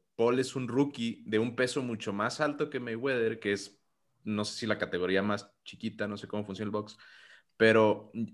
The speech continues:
eh, al ser una pelea así, obviamente, eh, o sea, tenía que ser un empate a fuerza para que los dos ganaran muchísimo dinero y que Mayweather no perdiera su récord y Paul no le ganara a un profesional invicto. O sea,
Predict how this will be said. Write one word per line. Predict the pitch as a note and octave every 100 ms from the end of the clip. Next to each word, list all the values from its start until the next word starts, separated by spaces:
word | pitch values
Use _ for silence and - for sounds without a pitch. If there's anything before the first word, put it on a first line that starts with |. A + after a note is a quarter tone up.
| -
eh, | G#2+ -
al | A#2+
ser | A#2 D3+ D3
una | D3 E3
pelea | D#3+ C#3 C#3+
así, | D3 D#3+ D3+ D3+ - - _ _ _ _ _ _ -
obviamente, | C3+ D3+ D#3+ E3 E3 E3+ D#3+ - - _ _
eh, | - - _ - C2+
o | A#2+
sea, | B2 B2 A#2
tenía | B2 D3
que | D3+
ser | G3
un | F3+
empate | C#3 C#3+ C#3+
a | C#3+
fuerza | - E3 D#3+ B2+ A#2+
para | B2 A#2
que | A#2
los | A2 G#2
dos | A#2
ganaran | C3+ C3 B2+ B2+
muchísimo | A#2+ - G#2+ B2 A#2
dinero | A2+ A#2 A2+ A2+ A2+ -
y | G2+ -
que | G2 F#2+ F#2 - _
Mayweather | A2 G#2+ G#2+ A#2+ B2+
no | C#3 C#3
perdiera | C3+ C#3 C#3
su | C#3
récord | C#3 C#3 C#3 C3+ C#3 -
y | G#2+ G#2 -
Paul | A2 A2 G#2+ G#2+ G#2+ - _ -
no | G#2+ A2
le | A2+
ganara | G#2+ G#2+ G#2+
a |
un | A2+ A2
profesional | A#2 G#2 F#2 F#2+ F#2 G2
invicto. | F#2 G#2+ D3 - F2
O |
sea, | - F2+ E2 -